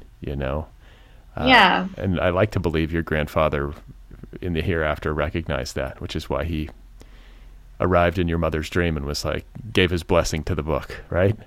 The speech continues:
Speaker 2: Yeah, yeah. I do see a connection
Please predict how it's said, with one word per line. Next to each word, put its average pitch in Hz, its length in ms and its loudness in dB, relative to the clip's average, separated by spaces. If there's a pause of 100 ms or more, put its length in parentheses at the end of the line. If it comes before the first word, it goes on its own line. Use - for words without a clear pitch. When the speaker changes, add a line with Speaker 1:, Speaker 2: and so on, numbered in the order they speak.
(100)
Speaker 2:
Yeah, 202 640 2 (180)
yeah. 196 400 0 (640)
I 233 80 4
do 262 140 -2
see 294 320 -2
a - 160 4
connection 185 1000 0